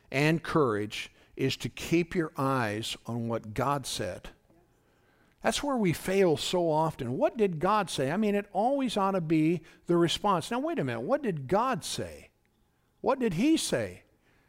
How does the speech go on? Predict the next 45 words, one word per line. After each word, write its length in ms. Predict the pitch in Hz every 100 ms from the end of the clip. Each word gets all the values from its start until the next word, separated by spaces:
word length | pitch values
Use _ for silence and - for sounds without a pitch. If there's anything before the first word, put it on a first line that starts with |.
| _ _ _ _ _
He 140 | 175
said, 200 | - 185
"I'll 140 | 214 262
prosper 560 | - 165 165 - 175
the 80 | 175
work 240 | 175 190
of 120 | 196 185
your 200 | 226 196
hand." 440 | 294 202 - - - _ _ _
Hallelujah. 680 | 175 214 208 226 208 101 - - -
He 160 | - 233
said, 200 | 233 214
"I'll 160 | 240
take 300 | 262 208 160
sickness 420 | - 180 - 170 185
and 140 | 160
disease 400 | 160 160 220 214
from 220 | 208 190
the 60 | 190
midst 340 | 254 285 -
of 120 | 139
you, 260 | 139 180 254 - -
and 140 | 170 160
the 80 |
number 340 | 156 208 202 175
of 100 | 165
your 180 | 240 208
days 320 | 208 220 202
I 140 | 214
will 200 | 196 202
fulfill." 640 | - 220 - 311 349 - - _ - -
He 180 | 220 254
said, 280 | 262 220 202
"With 160 | 185
long 380 | 175 233 330 277
life 360 | 185 156 139 170
will 140 | 147
I 140 | 143
satisfy 600 | 131 170 147 139 - 151 143
you 300 | 139 113 - - -
and 160 | 143 127
show 260 | - 190
you 200 | 165 160
my 220 | 147 143
salvation." 720 | 131 160 131 120 117 107 98